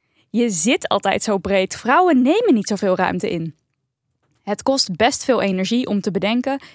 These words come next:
in hoeverre ik er maar in meega voor de erkenning of dat ik me er juist uit principe tegen verzet. Die continue worsteling met een soort feministisch schuldgevoel die me elke keer dat ik mijn benen scheer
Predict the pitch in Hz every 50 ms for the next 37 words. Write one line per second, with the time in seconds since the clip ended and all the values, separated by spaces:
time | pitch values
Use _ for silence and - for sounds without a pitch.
0 | _ - 214 202 190 170 254 311 - 330 311 311 294 302 262 254 - 226 202 196
1 | 185 170 - 170 175 175 180 190 233 320 - - 339 359 392 - - 233 190 -
2 | - 185 - - 220 240 269 320 381 466 - _ - _ _ _ _ - 302 381
3 | 480 - - - - 285 285 - 294 - 269 254 - 240 220 220 226 269 269 -
4 | - 220 226 - - 240 214 - 220 202 - 226 - 220 233 - 220 - 233 208
5 | 262 - - - - - _ _ _ _ _ _ _ _ _ _ _ _ _ -
6 | 226 220 202 - - 339 392 403 - 311 277 254 220 196 170 196 247 302 - -
7 | 330 294 320 359 370 302 233 220 240 214 - - 226 226 - - - _ _ _
8 | - - 285 320 349 330 294 269 247 - 220 190 - - - - - - 294 330
9 | 339 - 320 - - 311 311 330 381 - - - - _ _ - 226 214 - -
10 | - - 294 320 370 - 302 247 - 277 247 240 233 202 226 - 208 190 170 214
11 | 240 262 254 240 220 - - - 233 196 175